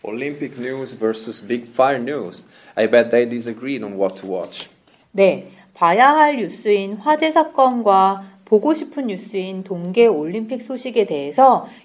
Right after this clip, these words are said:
Speaker 2: 여러 의견이 오고 가요. 그때 어떤 남자가 올림픽 뉴스가 더 중요하다고 하면서 이렇게 말해요. "올림픽하고 화재 사건은 게임이 안 되지."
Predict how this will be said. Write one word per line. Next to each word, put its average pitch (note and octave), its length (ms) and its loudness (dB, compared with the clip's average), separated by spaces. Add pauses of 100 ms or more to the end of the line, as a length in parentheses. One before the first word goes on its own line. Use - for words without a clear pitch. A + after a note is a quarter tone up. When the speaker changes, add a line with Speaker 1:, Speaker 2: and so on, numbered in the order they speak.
Speaker 2:
여러 F3 340 2
의견이 F3+ 380 -2
오고 E3+ 260 2
가요. C3+ 420 -8 (480)
그때 B3+ 600 2 (160)
어떤 C#4 300 2
남자가 D#3 760 2 (300)
올림픽 B3 500 -2
뉴스가 G3 600 2
더 F#3+ 300 6
중요하다고 C4 640 4
하면서 F#3 640 2
이렇게 C#4 280 6
말해요. B2+ 380 0 (960)
"올림픽하고 G3+ 1080 0
화재 D4+ 240 2
사건은 G#3+ 880 -2
게임이 G4+ 320 2
안 E3 120 -2
되지." A3 600 -2